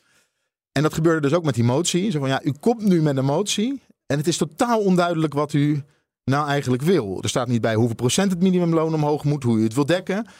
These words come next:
En daarna viel de hele Kamer erover, ook Bontebal, zo van, "Weet u eigenlijk wel hoe duur het is?" En ze zijn nu echt, want ze doet heel veel op intuïtie, Caroline van der Plas. En Kamerleden zijn nu bezig om te laten zien dat het intuïtie, eh,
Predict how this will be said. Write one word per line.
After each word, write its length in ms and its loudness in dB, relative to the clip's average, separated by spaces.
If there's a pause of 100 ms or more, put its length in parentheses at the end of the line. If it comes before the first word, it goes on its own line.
(320)
En 80 -4
daarna 280 0
viel 180 0
de 60 2
hele 180 0
Kamer 340 -2
erover, 540 -2
ook 120 -4
Bontebal, 500 0
zo 60 -2
van, 140 0
"Weet 220 2
u 80 2
eigenlijk 400 0
wel 360 0 (680)
hoe 140 2
duur 240 4
het 120 0
is?" 400 -2 (140)
En 120 -2
ze 80 2
zijn 240 0
nu 60 0
echt, 320 -2
want 140 -4
ze 100 -6
doet 160 -2
heel 360 0
veel 160 2
op 120 0
intuïtie, 480 0
Caroline 340 0
van 100 -2
der 80 -2
Plas. 400 -4 (500)
En 400 -2 (140)
Kamerleden 460 2
zijn 140 2
nu 100 0
bezig 340 0
om 80 -2
te 80 -4
laten 240 -2
zien 220 0
dat 360 -6
het 120 -10
intuïtie, 760 0 (800)
eh, 440 2